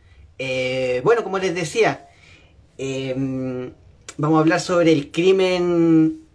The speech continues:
de Cecilia Magni y Raúl Pelegrín, y qué lo vincula con el crimen a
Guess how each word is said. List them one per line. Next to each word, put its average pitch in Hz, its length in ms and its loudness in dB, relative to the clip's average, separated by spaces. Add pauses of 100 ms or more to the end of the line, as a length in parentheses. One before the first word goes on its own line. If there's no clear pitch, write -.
(280)
de 139 160 -4
Cecilia 160 440 -2
Magni 202 480 -2 (480)
y 135 220 -4
Raúl 139 300 0
Pelegrín, 165 640 0 (640)
y 160 100 -18
qué 165 100 -2
lo 196 100 -2
vincula 190 500 0
con 185 120 0
el 156 200 0
crimen 180 340 -2
a 156 640 -2